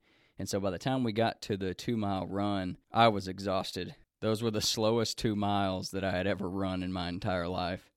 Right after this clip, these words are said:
And I, I ended up only receiving sixty-six and a half points on the, on the two-mile run. So I just barely passed the two-mile run, which really hurt my score.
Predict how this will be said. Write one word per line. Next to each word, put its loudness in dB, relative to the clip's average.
And -4
I, 2
I 2
ended 2
up 2
only 0
receiving -2
sixty-six -6
and -4
a -4
half -4
points -4
on -4
the, -4
on -6
the -8
two-mile -2
run. -2
So -6
I 0
just -6
barely 0
passed -4
the -4
two-mile -2
run, -2
which -8
really 0
hurt -6
my -6
score. -4